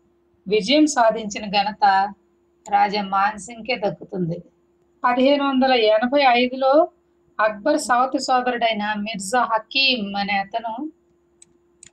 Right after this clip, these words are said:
లాహోర్ వైపు పురోగమించగా రాజా మాన్సింగ్ నాయకత్వంలో మొఘల్ సైన్యం మిర్జా హకీంని ఓడించి తరిమేసింది.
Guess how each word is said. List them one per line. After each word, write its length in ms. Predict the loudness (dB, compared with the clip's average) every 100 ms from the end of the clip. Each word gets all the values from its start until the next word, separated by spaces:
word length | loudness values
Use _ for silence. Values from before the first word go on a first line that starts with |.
| _ _ _ _ _ _ _ _ _ _ _ _ -6
లాహోర్ 460 | 0 2 2 2 2
వైపు 460 | 0 0 -6 -10 -6
పురోగమించగా 800 | -2 -2 -2 -8 -10 -8 -2 2
రాజా 320 | 4 4 2
మాన్సింగ్ 640 | 0 2 2 0 0 2
నాయకత్వంలో 680 | 2 0 -2 -6 -6 0 0 2
మొఘల్ 320 | 0 0 -2
సైన్యం 600 | 0 2 2 -2 -2 -10 _ _ _ _ -4
మిర్జా 300 | -2 2 2
హకీంని 540 | 2 -2 0 0 0
ఓడించి 480 | 0 0 2 0 -2
తరిమేసింది. 760 | -2 -2 -2 -6 -4 -6 -6